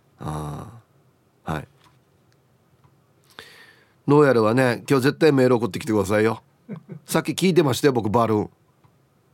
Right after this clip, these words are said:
生でインタビューで出てたんですよ。喋ってたんですよ。全然違いますかね、文面と。<laughs> だから、俺言ったけど、営業妨害だよ、あれ。<laughs> 言ったさ、だから、あんな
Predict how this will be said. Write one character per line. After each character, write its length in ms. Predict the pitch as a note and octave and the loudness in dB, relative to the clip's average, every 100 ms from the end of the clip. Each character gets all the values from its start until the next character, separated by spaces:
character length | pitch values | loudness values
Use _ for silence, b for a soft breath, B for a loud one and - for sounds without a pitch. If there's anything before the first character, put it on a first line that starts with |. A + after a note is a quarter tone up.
| _ _ _ _ | _ _ _ _
生 280 | C3+ E3+ G3 | 0 2 2
で 100 | F#3+ | 2
イ 80 | G3 | 2
ン 80 | G3 | 2
タ 140 | E3+ | 0
ビ 80 | C3 | 0
ュ 20 | |
ー 20 | |
で 100 | A2+ | 0
出 120 | A2 C3 | -2 -2
て 100 | C#3+ | -2
た 140 | A2 | -2
ん 60 | F2+ | -4
で 60 | |
す 120 | - | -10
よ。 100 | - - | -14 -10
喋 280 | - C#3 D#3 | -4 -2 -2
っ 40 | |
て 120 | D#3+ | -2
た 120 | F3 B2 | -4 -4
ん 60 | |
で 60 | F#2 | -6
す 160 | - | -12
よ。 100 | - - _ _ _ _ _ _ _ _ _ _ b b b b | -16 -18 _ _ _ _ _ _ _ _ _ _ b b b b
全 500 | G2+ - G3+ D4 E4 | -4 4 4 4 0
然 240 | - D#4 C#4+ | 2 4 4
違 260 | - C4+ | 2 4
い 20 | |
ま 80 | F#3+ | 4
す 80 | - | 0
か 80 | D3 | -2
ね、 80 | C3 | 0
文 280 | B2 D#3 | 2 4
面 180 | D3+ A#2+ | 4 2
と。 180 | - D3 - - - - - G3 | 2 0 -2 -4 -2 -2 -2 -6
<laughs> 680 | - - - B3+ - B3 A3 | -6 -6 -4 -4 -2 -2 -2
だ 100 | C#3+ | 0
か 100 | F3 | 0
ら、 140 | - B B | 0 B B
俺 160 | B3 D#4 | 2 2
言 80 | F4 | 2
っ 40 | |
た 100 | D#4+ | 2
け 100 | B3+ | 2
ど、 80 | F#3 C4 | 2 2
営 220 | D#4+ D#4+ | 4 6
業 160 | E4 | 6
妨 220 | D#4 D4+ D4 | 6 4 6
害 180 | D4 | 4
だ 80 | D#4 | 4
よ、 60 | F3+ | 2
あ 40 | |
れ。 80 | C#3+ | 0
<laughs> 40 | - - - - - - - - - - - - - - C5 - - - _ _ - B B B - | -2 -2 -2 0 0 2 0 -2 -2 0 0 -2 -6 -14 -14 -14 -18 -20 _ _ -20 B B B 2
言 100 | B4 | 2
っ 20 | - | 2
た 120 | C#5 | 2
さ、 180 | C#4+ G#3 | 4 2
だ 80 | |
か 100 | F#3 | 2
ら、 140 | F#3 C#4+ | 2 2
あ 60 | |
ん 20 | |
な 60 | G4 | 2